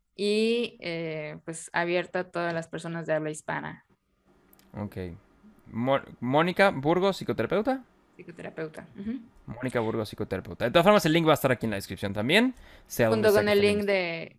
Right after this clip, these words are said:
Speaker 1: perdón, pero junto con el link del doctor Pichil y sus
Speaker 2: Sí, claro.
Speaker 1: amigos
Speaker 2: Sí.
Speaker 1: y Re-, Brené Brown, etcétera, para que no digan, para que no vean que no estoy diciendo tonterías.
Speaker 2: Sí, claro. Los links, como siempre, de la información que estamos compartiendo van a estar en la descripción también. Por favor, califíquenos, compártanos si te sirvió de algo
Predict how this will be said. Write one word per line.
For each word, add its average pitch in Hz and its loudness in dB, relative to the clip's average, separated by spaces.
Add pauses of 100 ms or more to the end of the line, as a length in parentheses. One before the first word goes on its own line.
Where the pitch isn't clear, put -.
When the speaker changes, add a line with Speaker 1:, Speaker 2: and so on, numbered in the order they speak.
Speaker 1:
perdón, 202 2
pero 180 2
junto 185 -2
con 185 -2
el 180 -2
link 196 -2
del 190 0
doctor 165 -4
Pichil 226 -4
y 185 -6
sus 170 -6
Speaker 2:
Sí, - -10
claro. - -4
Speaker 1:
amigos 185 0
Speaker 2:
Sí. 165 -8
Speaker 1:
y 160 -4
Re-, 160 -4
Brené 170 -2
Brown, 160 0
etcétera, - -8
para 185 -2
que 175 -2
no 185 2
digan, 190 2
para 185 -2
que 196 2
no 202 4
vean 214 4
que 202 2
no 185 -2
estoy 180 -4
diciendo 170 -8
tonterías. - -8 (420)
Speaker 2:
Sí, - -6
claro. 95 -4
Los 107 -4
links, 131 -2
como 107 -4
siempre, 139 0
de 107 0
la 104 -6
información 104 -4
que 110 -6
estamos 110 -6
compartiendo 110 -2
van 98 -4
a - -8
estar 98 -8
en 98 -8
la 95 -6
descripción 107 -6
también. 151 4
Por 175 6
favor, 202 10
califíquenos, 175 4
compártanos 139 2
si 123 -4
te 120 -6
sirvió 143 2
de 139 4
algo 131 4